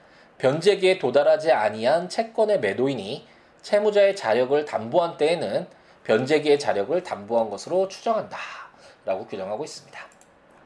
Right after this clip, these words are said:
사실 채권의 매매라는 것을 접하셨나요? 이걸 들으시는 분 중에, 어, 저보다 더 실무적인 어떤 구체적인 내용을,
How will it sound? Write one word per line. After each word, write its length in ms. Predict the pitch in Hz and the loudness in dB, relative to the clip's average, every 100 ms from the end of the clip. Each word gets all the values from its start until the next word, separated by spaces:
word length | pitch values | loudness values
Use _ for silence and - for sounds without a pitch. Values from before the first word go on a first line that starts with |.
| _ _ - - - - | _ _ -18 -16 -18 -8
사실 280 | - 156 165 | -2 -2 2
채권의 1040 | 254 - 339 285 202 156 123 107 95 92 | 0 6 8 10 10 8 6 2 0 -2
매매라는 840 | 95 117 185 139 95 90 90 92 | -2 2 4 4 2 -2 -4 -6
것을 360 | 95 - 92 85 - - - | -10 -8 -8 -10 -14 -20 -16
접하셨나요? 720 | - - 180 233 226 113 92 113 | -14 -6 2 4 4 4 2 0
이걸 160 | 110 | -2
들으시는 460 | 131 147 170 170 151 | 0 0 0 -2 -4
분 160 | 147 | -4
중에, 360 | 143 131 120 - - - | -2 2 2 0 -10 -4
어, 480 | 101 98 95 92 92 | 4 6 6 6 2
저보다 320 | - 147 - - | 2 6 6 6
더 260 | 107 101 | 4 4
실무적인 540 | 101 196 190 156 113 95 | 0 -2 4 4 4 -2
어떤 280 | - 98 | -4 -6
구체적인 440 | - - 160 139 113 | -4 -2 0 2 2
내용을, 480 | 101 101 101 95 | 2 2 0 -4